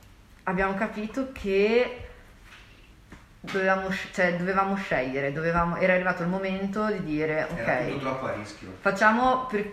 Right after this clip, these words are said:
Speaker 1: facciamo quel, l'ulteriore passo, ul-, l'ulteriore gesto coraggioso di lasciare veramente tutto, anche i nostri salvagente che erano il mio lavoro in università, la sua pallanuoto", perché comunque era un'entrata economica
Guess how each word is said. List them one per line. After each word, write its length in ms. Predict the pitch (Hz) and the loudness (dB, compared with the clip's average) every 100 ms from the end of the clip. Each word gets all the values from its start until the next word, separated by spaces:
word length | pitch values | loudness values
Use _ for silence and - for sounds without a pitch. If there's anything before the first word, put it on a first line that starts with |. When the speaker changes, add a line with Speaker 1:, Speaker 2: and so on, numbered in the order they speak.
| - | -4
Speaker 1:
facciamo 340 | 214 269 320 | -2 2 2
quel, 420 | 247 226 220 208 190 | 2 2 2 2 2
l'ulteriore 680 | 233 233 254 247 240 196 185 | -2 0 0 2 2 2 4
passo, 760 | 208 202 - - 233 233 240 | 6 6 4 -4 2 2 2
ul-, 260 | 196 190 196 - 190 | 0 -2 -6 -6 -2
l'ulteriore 480 | 202 214 214 214 196 | 0 0 2 2 2
gesto 280 | 208 202 | 0 -2
coraggioso 760 | 208 208 202 180 202 208 220 262 | 0 2 2 2 2 4 2 0
di 360 | 180 185 202 254 - - - - | 0 0 0 -2 -8 -12 -12 0
lasciare 480 | 190 190 214 202 | 0 4 4 6
veramente 680 | 202 214 214 180 143 147 147 | 4 4 4 2 -2 -6 -6
tutto, 300 | 151 147 - | -8 -10 0
anche 300 | 180 208 214 | 2 2 2
i 420 | 220 196 185 175 170 | 2 2 0 -2 -2
nostri 300 | 180 185 190 | -2 0 0
salvagente 800 | 185 170 170 175 180 180 180 180 | 2 2 0 0 -2 -2 -2 -2
che 80 | |
erano 260 | 165 156 160 | -2 -2 -4
il 80 | 160 | -4
mio 80 | 165 | -2
lavoro 280 | 165 160 170 | -2 -2 -4
in 60 | |
università, 720 | 165 156 147 151 139 196 202 190 | -2 -2 -2 -2 4 6 6 4
la 100 | 170 | 0
sua 140 | 175 | -2
pallanuoto", 580 | 165 160 160 151 151 156 | 0 0 0 -4 -6 -8
perché 240 | 139 139 147 | -10 -10 -10
comunque 280 | 156 175 | -8 -4
era 80 | 170 | -2
un'entrata 440 | 170 165 165 160 165 | -2 -4 -2 -2 -2
economica 640 | 156 160 156 160 - 175 | -4 -4 -4 -6 0 0